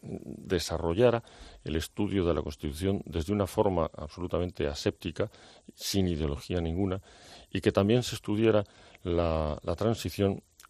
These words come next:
como un elemento de reconciliación, un instrumento que reconcilió a los españoles. Y, por supuesto, que los vestigios históricos, eh, de la guerra, las calles, etcétera, no sirvan otra vez de arma arrojadiza entre unos y otros.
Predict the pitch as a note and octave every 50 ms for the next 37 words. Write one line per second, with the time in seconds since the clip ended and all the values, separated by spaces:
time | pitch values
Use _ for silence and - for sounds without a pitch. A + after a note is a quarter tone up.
0 | _ _ - G#2+ G#2+ A2 A2 G#2+ A2+ - - - - G2+ A#2+ A#2+ A2 G#2 F#2+ G2+
1 | G#2+ G#2+ G#2 - A2 G2+ G2 F#2+ F2+ F2+ - E2+ E2 D#2+ - - D#2+ C2+ C#2+ C#2
2 | - E2 E2 F#2+ G2+ A#2+ B2+ A2+ - - - F2+ F#2 G2+ F#2+ - - F2 - E2+
3 | D2+ C2+ D2 C#2+ D2 C#2+ C#2 - - D2 C#2 D#2+ E2 E2+ - - - - - -
4 | - - - - - D2 C#2 C2 C#2 D2+ D2 - - B1 C2+ C2 B1 A1+ - -
5 | - - - - - - - - - - - - F#2 F#2 - G#2+ F2+ G2 G#2 -
6 | A#2+ A2 - A#2+ A2+ G#2+ G2+ G2 F2 D#2 D#2+ - - A2 - - - F2 D#2+ E2+
7 | D2+ - - G#2+ G2 F#2 E2+ D2+ - F2+ F2 F2 - - - - - F#2 D#2+ D2+
8 | D2+ D2+ C#2+ D2 C#2 C#2 D#2+ C2+ D2 E2+ G2+ F2 D#2+ E2 E2 - - - D2 D2+
9 | - - - - G2 F2+ - D#2+ E2 E2 - - - - - - E2+ - F#2 F2
10 | F2 - - - - - - - - - G2 G#2 A2 G#2+ - - A#2+ A#2 - F#2
11 | E2 D2 - - G2 - - F2+ E2+ G2 F2 F#2 F#2 F2 F2 E2 D2+ D2+ D#2 D2+
12 | - - - E2+ F2+ D#2+ - - E2+ E2 - - - D#2+ D2 - - C2+ C#2+ D2
13 | C#2 C#2 D2 - - - C#2+ C#2 C2 - - - -